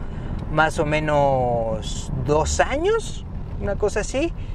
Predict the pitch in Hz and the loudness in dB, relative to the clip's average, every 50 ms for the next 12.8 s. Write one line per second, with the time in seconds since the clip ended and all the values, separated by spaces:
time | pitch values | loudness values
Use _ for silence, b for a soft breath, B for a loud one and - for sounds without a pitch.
0 | B - 190 190 196 196 220 208 208 202 196 - 180 165 165 175 185 185 190 185 | B 2 2 2 4 4 6 6 6 6 6 6 4 4 6 4 4 4 4 4
1 | 190 185 170 160 151 143 139 139 135 131 127 - - 190 196 190 180 170 165 151 | 4 6 6 6 4 4 4 4 2 2 0 2 4 4 4 4 6 6 6 6
2 | 139 143 139 147 175 196 220 233 233 214 - 220 214 220 214 208 - 175 180 180 | 6 4 0 2 4 4 4 4 2 0 0 2 4 4 4 2 0 4 6 6
3 | 190 208 254 294 - 302 - - - 277 269 - 277 247 180 - 208 165 165 196 | 8 8 4 4 2 -2 -2 6 6 6 8 8 4 4 4 0 0 2 4 2
4 | 196 196 196 175 147 175 165 165 160 170 160 - 165 151 - 151 156 156 156 151 | 4 4 2 0 2 0 0 0 0 -2 0 0 0 2 2 0 0 0 -2 -2
5 | 143 - 151 - - 135 147 147 143 143 143 - 180 170 - 165 151 175 262 294 | -4 -4 -4 -4 -4 0 2 2 4 4 4 4 4 4 4 2 0 2 4 6
6 | 269 247 269 262 - 247 214 214 220 233 - 196 175 165 185 196 - 180 156 - | 8 8 6 6 4 2 4 4 4 4 4 2 4 6 4 4 4 0 2 4
7 | 170 175 180 170 - 139 131 139 151 160 165 185 202 - 185 180 - 175 143 151 | 4 4 4 4 4 4 4 4 2 2 0 0 0 2 2 0 0 0 -6 -6
8 | 139 160 156 165 180 185 185 185 180 170 165 165 180 180 190 180 160 147 139 139 | -6 -4 -2 0 0 2 2 0 0 0 -2 -4 -4 0 0 2 2 0 -2 -4
9 | 147 147 165 160 151 147 143 135 123 120 120 113 110 113 113 - - - 127 131 | -4 0 2 4 4 4 2 0 0 0 -2 -2 -2 -4 -6 -6 -6 -4 -2 0
10 | 123 120 117 117 117 113 113 113 110 104 - - 131 147 151 151 156 147 151 180 | 2 2 2 0 0 -2 -2 -4 -4 -4 -4 -4 2 4 4 6 6 6 6 6
11 | 208 202 170 156 160 160 - - 139 147 147 147 156 143 147 151 156 143 143 135 | 2 2 0 -2 -4 -4 -2 -4 -2 -2 -2 -2 -2 -2 0 0 0 2 2 2
12 | 127 123 120 120 131 131 135 143 160 180 202 214 208 220 180 | 4 4 2 2 2 0 0 0 2 4 6 6 6 4 2